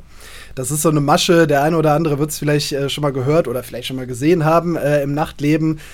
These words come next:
Ne, das sind so kleine Diebe, nenn ich sie jetzt mal, ähm, schmuggeln sich so in so eine Disco rein oder in so einen Laden rein, so tanzen so mit den Leuten, berühren die dann hier und da,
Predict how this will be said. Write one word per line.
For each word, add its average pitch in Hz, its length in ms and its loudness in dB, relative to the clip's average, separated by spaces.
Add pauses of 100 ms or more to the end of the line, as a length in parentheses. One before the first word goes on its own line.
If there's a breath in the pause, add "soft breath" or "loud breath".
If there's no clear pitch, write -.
(140 loud breath)
Ne, 151 200 2
das 147 180 -2
sind 156 160 -2
so 147 200 2
kleine 156 460 2
Diebe, 208 480 2
nenn 208 180 2
ich 233 160 0
sie 202 80 2
jetzt 190 200 4
mal, 196 320 2 (360 loud breath)
ähm, 151 360 2
schmuggeln 190 480 4
sich 175 200 0
so 170 220 6
in 170 180 2
so 165 80 4
eine 160 140 4
Disco 185 340 4
rein 175 280 4
oder 165 160 4
in 151 100 0
so 151 80 0
einen 147 100 0
Laden 180 260 2
rein, 175 360 4
so 156 220 4
tanzen 170 440 -2
so 147 160 2
mit 185 220 0
den 202 160 2
Leuten, 208 520 4
berühren 160 400 0
die 196 100 -2
dann 185 160 4
hier 196 240 2
und 175 180 2
da, 190 280 4